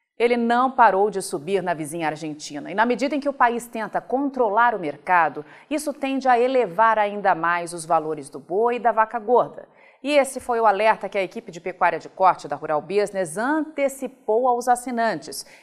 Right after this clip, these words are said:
e que mês a mês está sendo confirmado.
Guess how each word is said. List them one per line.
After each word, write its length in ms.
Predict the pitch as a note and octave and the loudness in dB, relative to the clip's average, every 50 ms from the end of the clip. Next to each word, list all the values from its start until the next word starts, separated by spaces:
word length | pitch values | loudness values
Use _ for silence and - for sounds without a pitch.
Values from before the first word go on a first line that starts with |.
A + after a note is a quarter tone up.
| _ - | _ -10
e 60 | B3+ | -10
que 140 | B3 C4 C4 | -6 -6 -6
mês 460 | B3 A#3+ A#3+ B3 B3 B3 B3 A#3+ G#3 | -4 -2 -2 0 0 0 -2 -2 0
a 100 | A3+ A3 | 0 0
mês 460 | G3+ F3+ F#3 G3+ G#3 G#3 G#3 G3+ F3 | 0 0 2 2 2 2 2 0 -4
está 300 | F#3 F3+ - - G3 F3+ | -8 -8 -2 -2 -2 -2
sendo 440 | - - - F3 D#3 D#3 D#3+ D#3 D#3 | -2 -6 -10 -8 -8 -8 -8 -10 -14
confirmado. 1160 | - _ - - A3 A3 A3 A3 G3 - - G3 F#3 E3 D3+ D#3 D#3 D3+ C3+ - - - C3 | -16 _ -8 -4 -4 -4 -4 -6 -12 -12 -8 -8 -8 -8 -8 -4 -2 0 0 0 -2 -6 -14